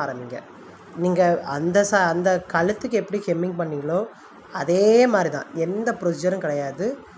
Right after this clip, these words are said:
உங்களுக்கு எப்படி தோணுதோ அதே மாதிரி ஹெம்மிங் பண்ணிக்கலாம். நீங்க அந்த மூணு தையல் முடிச்சிருப்பீங்க தெரியுமா? அதுக்கு அப்புறம் இருந்து ஹெம்மிங் பண்ண ஆரம்பிங்க. ஏன்னா நிறைய பேர் ஸ்டிச்சஸ் வந்து பிரிப்பாங்க, அதுக்காக சொல்றேன். இப்ப ரெண்டு தையல் பிரிச்சாலும் கூட உங்களுக்கு ஹெம்மிங்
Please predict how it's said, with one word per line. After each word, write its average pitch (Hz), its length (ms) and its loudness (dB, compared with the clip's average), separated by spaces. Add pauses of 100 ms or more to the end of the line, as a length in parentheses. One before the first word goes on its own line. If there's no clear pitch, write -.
(300)
உங்களுக்கு 247 380 2
எப்படி 214 400 0
தோணுதோ 165 380 2 (220)
அதே 165 420 0
மாதிரி 196 280 0
ஹெம்மிங் 156 300 -4
பண்ணிக்கலாம். 127 360 -12 (360)
நீங்க 214 200 2
அந்த 233 120 4
மூணு 254 420 4
தையல் 208 360 0 (140)
முடிச்சிருப்பீங்க 190 560 -2
தெரியுமா? 180 240 -2 (240)
அதுக்கு 208 300 0
அப்புறம் 233 220 2
இருந்து 226 200 -2
ஹெம்மிங் 175 240 0
பண்ண 156 140 -4
ஆரம்பிங்க. 139 280 -6
ஏன்னா 180 120 -2 (420)
நிறைய 175 220 4
பேர் 190 120 -2
ஸ்டிச்சஸ் 180 380 -4
வந்து 175 180 -2
பிரிப்பாங்க, 170 480 -2 (280)
அதுக்காக 170 500 -2
சொல்றேன். 160 300 -2 (280)
இப்ப - 140 2
ரெண்டு 190 220 2
தையல் 214 220 0
பிரிச்சாலும் 190 340 0
கூட 240 120 0
உங்களுக்கு 226 240 0
ஹெம்மிங் 240 260 0